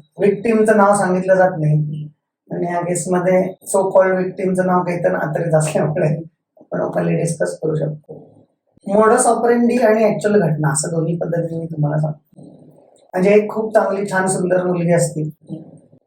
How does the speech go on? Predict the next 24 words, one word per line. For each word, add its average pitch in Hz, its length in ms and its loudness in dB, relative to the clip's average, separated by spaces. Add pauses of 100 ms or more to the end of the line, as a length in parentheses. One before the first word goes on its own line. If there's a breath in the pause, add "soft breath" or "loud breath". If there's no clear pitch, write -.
(100)
तिचं 180 220 0
तुम्हाला 175 320 0
रिक्वेस्ट 175 440 -2
येतं 160 300 0
किंवा 160 540 0
ती - 440 -8
तुम्हाला 170 460 2 (720)
अ, 151 40 -4 (360)
मॅट्रिमोनीवर 165 840 0
इंटरेस्ट 156 420 0
पाठवते. 151 640 -2 (840)
मुलगा 185 300 2
असेल 160 280 0
किंवा 165 180 -2
मुलगी 156 300 0
असेल, - 380 -6 (400)
नॅचरली 170 400 -2
ते, 151 200 -4
ते 165 60 2
ॲक्सेप्ट 151 420 -4
करतात. 135 300 -4 (1040)
ती 208 80 2
मुलगी 202 380 2
खूप 226 320 -6